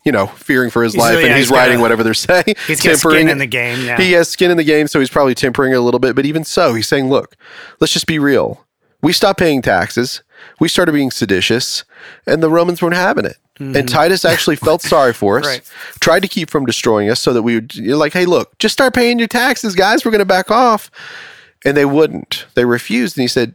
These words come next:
Speaker 1: "It's because of what we did." And so he continues on. He says, uh, "Accordingly, it appears to me that the misfortunes of all men from the beginning of the world,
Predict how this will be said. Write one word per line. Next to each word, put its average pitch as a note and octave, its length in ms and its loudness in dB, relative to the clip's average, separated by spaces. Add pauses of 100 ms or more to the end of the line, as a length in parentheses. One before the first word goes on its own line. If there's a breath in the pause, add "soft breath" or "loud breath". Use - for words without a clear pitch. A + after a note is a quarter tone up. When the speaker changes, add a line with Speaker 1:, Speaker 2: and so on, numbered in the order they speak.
Speaker 1:
"It's C3 160 -2
because C#3 380 -2
of A2+ 100 -2
what G#2 160 2
we A2+ 140 -2
did." C3 480 -2 (680 loud breath)
And C#3+ 100 -2
so C3+ 240 2
he D3+ 160 -4
continues C#3 460 -2
on. C3 220 2
He A#2+ 60 0
says, A#2 360 0
uh, G#2+ 220 4
"Accordingly, C3 760 0 (120)
it B2+ 140 0
appears D#3 360 -2
to C3 100 -2
me B2+ 280 0
that A2 180 -2
the B2+ 80 0
misfortunes B2+ 600 -2
of A#2 120 -4
all A#2+ 160 2
men G#2+ 280 -2
from B2 140 -8
the G#2+ 60 -4
beginning A2 360 -2
of C#3 80 -4
the C3+ 80 -4
world, G2 420 0